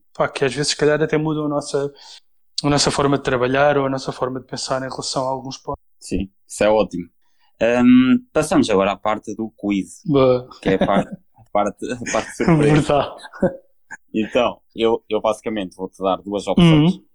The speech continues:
Speaker 2: e tu, a primeira que te vier à cabeça é aquela que tu dizes.
Speaker 1: Vamos,
Speaker 2: Combinado?
Speaker 1: vamos tentar. Bora.
Speaker 2: Ok, bora.
Speaker 1: <laughs>
Speaker 2: Então, desistir ou persistir?
Speaker 1: Eu acho que é, que é desistir.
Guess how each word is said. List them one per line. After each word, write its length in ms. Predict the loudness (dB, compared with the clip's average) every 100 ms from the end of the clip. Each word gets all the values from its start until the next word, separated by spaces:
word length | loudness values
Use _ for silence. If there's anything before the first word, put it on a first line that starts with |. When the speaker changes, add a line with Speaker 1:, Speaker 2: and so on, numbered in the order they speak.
| _ _
Speaker 2:
e 140 | -12 -8
tu, 420 | -2 -2 -2 -4
a 100 | -6
primeira 320 | -6 -4 -4 -4
que 80 |
te 60 | -2
vier 160 | -2 0
à 80 |
cabeça 400 | -2 -6 -6 -4
é 40 | -4
aquela 200 | -2 -4
que 80 | -6
tu 80 | -6
dizes. 300 | -6 -8 _ _
Speaker 1:
Vamos, 240 | -8 -8 -8 -10
Speaker 2:
Combinado? 220 | -4 0 2
Speaker 1:
vamos 160 | 2 0
tentar. 440 | -2 -2 -2 -4 -10 _ -4
Bora. 340 | -2 -2 -8 _ _ _ _
Speaker 2:
Ok, 360 | -18 -2 0 2
bora. 200 | 2 2
Speaker 1:
<laughs> 340 | 2 2 -2 -4 -20 _ _ _ _ -4
Speaker 2:
Então, 380 | 0 0 -2 -6 _ _ _ _ _ _
desistir 520 | -8 0 0 0 -2 0
ou 120 | -2
persistir? 380 | -4 -8 -8 -10 _ _ 0
Speaker 1:
Eu 160 | 4 4
acho 180 | 2 0
que 120 | 2
é, 380 | 4 4 4 2
que 220 | 0 4
é 260 | 6 4
desistir. 680 | 2 0 -2 0 -2 -4 -8